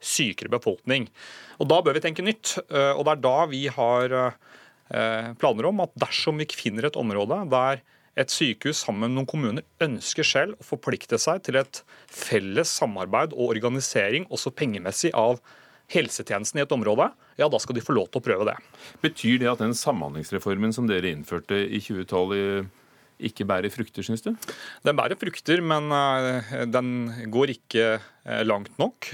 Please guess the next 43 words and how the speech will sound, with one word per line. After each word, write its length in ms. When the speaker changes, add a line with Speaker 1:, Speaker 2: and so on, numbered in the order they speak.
Speaker 1:
og 180
den 220
gir 160
ikke 200
nok 440
resultater 800
for, 320
altså, 240
mange 220
nok 160
steder. 460
Og 80
når 80
vi 80
Speaker 2:
Så 60
Speaker 1:
tillegg- 220
Speaker 2:
hvor 140
er 100
problemet? 440
Hvor, 180
hvorfor 340
er 60
det 180
nødvendig? 340
Speaker 1:
Nei, 160
altså, 140
det 100
er 200
det 120
jeg 140
peker 200
på. 120
Altså, 200
det 80
er, 200
eh, 260
ingen 240
tvil 260
om 160
at 140
pasienter 600
for 260
ofte, 520